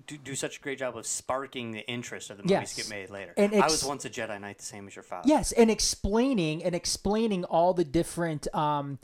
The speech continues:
Speaker 2: all the different aspects and everything, all the different, uh, you know, major themes and, and storylines and
Speaker 1: It's true.
Speaker 2: everything that would, that would come into play both after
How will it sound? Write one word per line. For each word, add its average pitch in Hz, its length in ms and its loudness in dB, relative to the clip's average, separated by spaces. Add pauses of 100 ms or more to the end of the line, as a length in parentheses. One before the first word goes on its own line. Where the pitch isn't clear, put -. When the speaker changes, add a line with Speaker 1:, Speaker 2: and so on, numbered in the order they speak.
(380)
Speaker 2:
all 180 140 4
the 202 80 6
different 175 400 2
aspects - 680 0
and 135 120 -2
everything, 120 480 -2
all 160 140 4
the 165 100 4
different, 160 560 2
uh, 143 360 4 (220)
you 170 60 0
know, 151 120 4
major 151 460 4
themes 131 760 -2
and, 127 320 0 (260)
and 156 160 -2
storylines 139 840 6
and 143 80 0
Speaker 1:
It's 131 100 2
true. 143 80 0
Speaker 2:
everything 143 320 0
that 139 160 4
would, 143 340 4
that 151 120 4
would 147 400 0 (100)
come 175 220 4
into 160 160 0
play 151 480 4 (460)
both 160 400 6 (360)
after 220 680 2